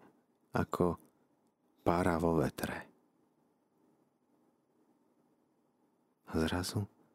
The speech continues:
sa obratia hodnoty.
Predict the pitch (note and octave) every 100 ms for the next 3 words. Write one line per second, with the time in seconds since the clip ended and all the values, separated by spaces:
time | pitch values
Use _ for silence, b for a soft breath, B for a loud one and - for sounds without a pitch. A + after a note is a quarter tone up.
0 | _ _ _ _ _ _ _ _ _ _
1 | - - F2+ E2 D#2 D2 - D#2+ D#2+ E2
2 | D#2+ - -